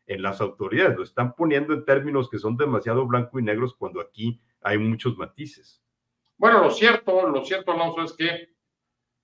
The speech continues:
Speaker 2: lo, el, el, el, el gobierno federal, el ejército, Sedena sabían desde después de la detención del Mayo lo que podía venir. Y tan lo sabían que después de la detención comenzó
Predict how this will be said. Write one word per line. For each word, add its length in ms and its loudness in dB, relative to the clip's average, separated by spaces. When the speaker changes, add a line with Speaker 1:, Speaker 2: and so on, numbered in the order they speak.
Speaker 2:
lo, 280 -6
el, 260 -4
el, 260 -14
el, 160 -18
el 80 -12
gobierno 600 2
federal, 640 4
el 160 -14
ejército, 760 -8
Sedena 460 -2
sabían 760 -2
desde 220 -6
después 300 -8
de 80 0
la 120 4
detención 520 -4
del 140 -2
Mayo 240 2
lo 180 0
que 80 -20
podía 280 -4
venir. 400 -2
Y 260 -4
tan 280 8
lo 140 4
sabían 720 2
que 120 -6
después 500 0
de 60 0
la 180 2
detención 360 -4
comenzó 680 0